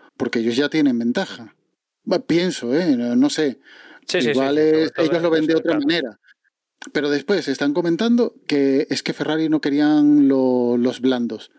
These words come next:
Speaker 1: Mm, pero es que estás viendo que los duros van peor. Eh, vas a poner uno de los dos.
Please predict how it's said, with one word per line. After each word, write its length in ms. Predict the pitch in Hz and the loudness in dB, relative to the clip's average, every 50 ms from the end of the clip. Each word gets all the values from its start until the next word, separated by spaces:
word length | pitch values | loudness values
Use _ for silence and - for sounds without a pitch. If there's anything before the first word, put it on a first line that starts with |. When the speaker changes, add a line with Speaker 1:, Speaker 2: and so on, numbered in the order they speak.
| _ _ _ _ _ _ _ _ _ _ | _ _ _ _ _ _ _ _ _ _
Speaker 1:
Mm, 300 | - 143 120 107 107 107 - - | -2 -2 0 0 -2 -6 -8 -6
pero 120 | - - | -8 -6
es 80 | - - | -6 -6
que 80 | - 127 | -6 -8
estás 220 | - - 113 117 - | -6 -6 -6 -4 0
viendo 220 | 123 123 135 147 | 2 2 2 2
que 120 | 139 147 135 | 2 0 0
los 260 | 127 123 120 113 113 | 0 0 -2 -2 0
duros 340 | 139 175 175 147 131 107 - | -2 0 0 0 -2 -4 -4
van 200 | 117 110 107 - | -4 -4 -2 0
peor. 400 | 151 196 160 123 - - - _ _ _ _ _ _ _ _ _ _ _ - 247 220 202 - - - | 0 0 0 -2 -6 -10 -20 _ _ _ _ _ _ _ _ _ _ _ -16 -14 -14 -14 -14 -16 -10
Eh, 560 | 185 139 139 127 127 120 117 117 117 135 - 131 - - | -4 0 0 2 2 2 0 0 -2 -2 -4 -8 -8 -6
vas 200 | - 143 139 - | -6 -6 -4 -6
a 60 | 180 | -6
poner 260 | - 156 160 190 202 180 | -4 -2 -2 -2 -2 0
uno 140 | 156 147 135 | 0 2 2
de 80 | 127 | 2
los 180 | 120 120 117 117 | 0 -2 -4 -2
dos. 360 | 143 180 160 117 - - - | 0 0 0 0 -4 -10 -20